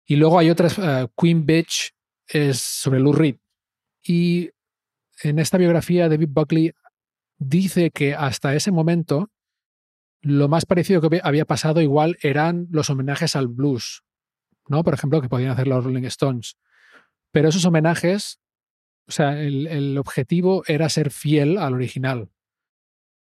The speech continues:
No era simplemente hacer una referencia a la propia cultura popular.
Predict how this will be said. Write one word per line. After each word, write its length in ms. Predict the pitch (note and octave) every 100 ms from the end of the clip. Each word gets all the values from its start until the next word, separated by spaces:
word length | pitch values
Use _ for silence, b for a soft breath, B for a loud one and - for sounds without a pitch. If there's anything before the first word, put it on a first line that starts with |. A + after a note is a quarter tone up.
| -
No 200 | C#3+ D3+
era 140 | F3
simplemente 580 | D#3+ E3+ D#3 D3 C3+ C#3
hacer 220 | A#2+ D3
una 160 | C#3+ C3
referencia 880 | C3+ - B2 C#3 C3 C3 A#2 A2+ - _ _ -
a 140 | -
la 480 | C3 A#2+ A#2+ A#2+ A#2 _ _
propia 320 | D#3+ C#3+ C3+
cultura 360 | A#2+ A#2 D3+ C3
popular. 500 | C3 C3+ A#2 A2